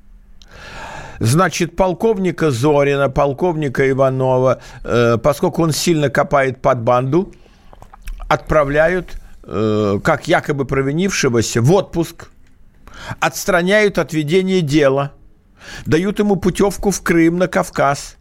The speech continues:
в Кисловодск. Он для всех и его помощники уехали. Дача заколочена.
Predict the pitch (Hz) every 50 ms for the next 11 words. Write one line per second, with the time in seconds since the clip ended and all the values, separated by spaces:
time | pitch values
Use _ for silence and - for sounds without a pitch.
0 | _ - _ - - - - - - 170 147 - 175 175 151 120 104 92 - -
1 | - - - - - - - - - - - - - - - - - - - -
2 | - - - - 180 165 135 147 175 170 151 - - - 190 220 226 - - -
3 | - 165 170 165 156 170 185 - - 165 156 147 143 139 131 - - 170 165 151
4 | - 190 196 190 - - - - _ - - - - - - 220 240 277 302 269
5 | 214 175 156 131 - - 147 143 139 143 143 143 - - - - - - - -
6 | - - - - - - - - - - - - - - - - - - - -
7 | - 98 90 151 151 156 - - 175 151 170 165 - - 165 165 165 165 151 -
8 | - 160 156 156 151 151